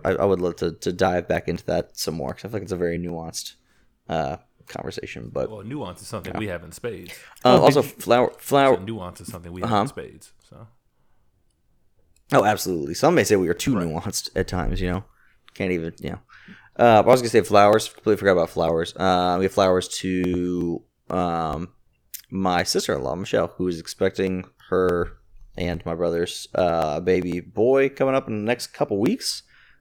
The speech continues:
Speaker 1: Uh, due in a few weeks. So flowers to her.
Speaker 3: That's three,
Speaker 1: Gonna be the
Speaker 3: right?
Speaker 1: third. <laughs> The three.
Speaker 3: He definitely
Speaker 1: The
Speaker 3: needs one.
Speaker 1: third. Uh, yeah, absolutely.
Speaker 2: Do they pick a name
Speaker 3: Yeah.
Speaker 2: yet?
Speaker 3: Yeah.
Speaker 1: Yeah. <laughs>
Speaker 3: Go ahead.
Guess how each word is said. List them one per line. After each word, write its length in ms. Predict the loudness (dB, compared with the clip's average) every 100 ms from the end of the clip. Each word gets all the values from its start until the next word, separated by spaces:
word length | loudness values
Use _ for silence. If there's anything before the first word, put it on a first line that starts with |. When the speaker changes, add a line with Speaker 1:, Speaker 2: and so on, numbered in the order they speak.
| -8
Speaker 1:
Uh, 120 | -6
due 160 | -2 -2
in 60 | -4
a 40 |
few 160 | -2 0
weeks. 260 | 0 0
So 160 | -2 -2
flowers 460 | 2 4 6 4
to 120 | 2 2
her. 260 | 6 6
Speaker 3:
That's 160 | 4 0 -12 -6
three, 200 | -2 -2
Speaker 1:
Gonna 160 | 0
be 40 | 0
the 100 | 0
Speaker 3:
right? 80 | 4
Speaker 1:
third. 640 | 6 6 4 0 -10 -12
<laughs> 100 | -10 -10 -10 -12
The 80 |
three. 560 | -16 -6 -2 0 -2 -10
Speaker 3:
He 220 | -6 -2
definitely 320 | 0 0 -2 -4
Speaker 1:
The 80 |
Speaker 3:
needs 100 | -2 2
one. 80 | 4
Speaker 1:
third. 320 | 4 2 -2 _ -20 -20 -20 -20 _
Uh, 240 | -2 0 0
yeah, 160 | 2 0 0
absolutely. 380 | -6 -6 -6 -6
Speaker 2:
Do 0 |
they 80 | -6
pick 160 | -8
a 40 | -6
name 200 | -6 -6
Speaker 3:
Yeah. 40 |
Speaker 2:
yet? 200 | -8 -10 _ _
Speaker 3:
Yeah. 140 | -10
Speaker 1:
Yeah. 120 | -4 0
<laughs> 40 |
Speaker 3:
Go 40 | 2
ahead. 420 | 2 -2 -8